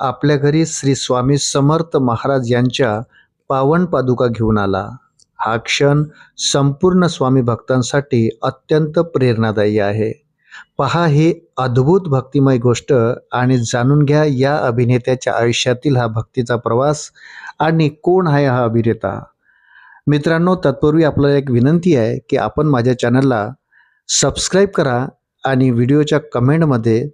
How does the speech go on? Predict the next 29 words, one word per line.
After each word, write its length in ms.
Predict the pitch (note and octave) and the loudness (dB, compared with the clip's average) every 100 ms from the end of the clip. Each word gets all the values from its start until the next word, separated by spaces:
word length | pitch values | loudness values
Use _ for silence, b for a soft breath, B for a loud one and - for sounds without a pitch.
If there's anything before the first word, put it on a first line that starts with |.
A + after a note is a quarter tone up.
| - | -6
"श्री 440 | - - E3 F#3+ | -6 0 2 2
स्वामी 400 | F#3+ C3+ B2 C#3+ | 0 -2 0 0
समर्थ" 520 | C3+ A#2+ B2 C#3+ - A2+ A#2 D3 _ | 0 0 0 0 0 -2 -2 -8 _
एकदा 400 | B2+ A#2 A2+ A2 - | -2 0 -2 -4 -4
जरूर 340 | B2+ C3+ A2+ A2 | -2 0 0 0
लिहा. 320 | A2 G2+ - - _ _ _ _ - | 0 -2 -6 -10 _ _ _ _ -4
आता 220 | D#3+ G3+ | 0 0
एका 200 | G3 G#3 | 0 0
बॉलिवूड 560 | D#3 C#3+ D3+ F#3 G#3+ | 0 2 4 4 2
अभिनेत्याने 720 | G3 C#3 C#3 C#3 E3 E3+ C3+ | 2 2 2 2 0 2 2
स्वामी 500 | C3 - D3 C3+ E3 | 0 -2 -2 0 0
समर्थांच्या 640 | E3+ C#3 C3+ C3+ C#3 B2+ D#3 | 0 0 0 0 -2 0 -2
पादुका 460 | D3 A#2 B2+ C3+ C#3 | -2 -2 0 0 0
घरी 300 | A#2 A#2+ C3+ | 2 2 4
आणत 240 | B2+ C#3+ - | 4 2 2
त्यांची 280 | B2 A#2 C3+ | 0 0 -4
पूजा 360 | - C#3+ A2+ | 0 2 2
केली. 580 | G#2+ A2 G#2 G#2 - _ - | 0 -2 -2 -4 -8 _ -2
याबाबत 460 | A#2+ A#2+ B2 B2+ D3+ D3+ | 0 0 0 0 0 0
त्याने 200 | B2 - | 0 0
सोशल 460 | - C3 - F3+ | 0 -2 0 0
मीडियावर 520 | D#3 B2 C3 C3 A#2 A#2 - | 2 2 2 2 0 -2 -2
पोस्ट 260 | C3 C#3 - | 0 0 -4
शेअर 460 | - - C3+ A2+ G#2 | -10 -4 0 0 -2
केली 260 | A2+ A2+ A2+ | -2 -2 -2
आहे. 280 | E2 E2+ D3+ B B B B B B - | -4 -6 -10 B B B B B B -8
श्री 320 | - G#3+ A3+ | -2 2 2
स्वामी 360 | - F3+ D#3+ | 0 0 0
समर्थांचे 840 | D3+ C3+ C3+ C3 C3 B2+ B2+ D#3+ | 0 0 0 0 0 0 2 0